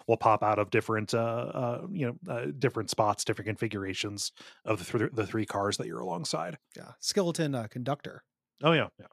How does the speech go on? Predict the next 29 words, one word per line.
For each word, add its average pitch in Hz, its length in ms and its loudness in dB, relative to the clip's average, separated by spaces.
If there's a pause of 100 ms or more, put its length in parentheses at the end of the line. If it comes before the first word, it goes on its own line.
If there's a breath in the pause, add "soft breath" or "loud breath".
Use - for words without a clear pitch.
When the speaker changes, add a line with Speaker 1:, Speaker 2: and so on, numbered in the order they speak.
(240)
Speaker 2:
Yeah, 147 120 4
real 127 140 2
fun. 143 300 -10 (680 loud breath)
Um, 123 540 0 (140)
not 226 140 6
a 226 40 4
big 202 140 8
deal. 156 160 8
You 135 100 2
just 151 160 2
need 151 140 2
to 151 100 4
end 139 140 2
up 131 180 -2
where 131 720 0 (440)
Speaker 1:
The 123 100 4
head 95 200 -2
is. 92 400 -6
Speaker 2:
Yeah, 131 180 2
Speaker 1:
Yeah. 120 40 -4
Speaker 2:
where 127 160 0
the 113 80 -4
head 120 160 -4
is, 113 160 -10
and 120 100 -8
you're 113 100 -8
fine. - 300 -8 (1300 loud breath)
Second 190 360 0
phase, 175 380 0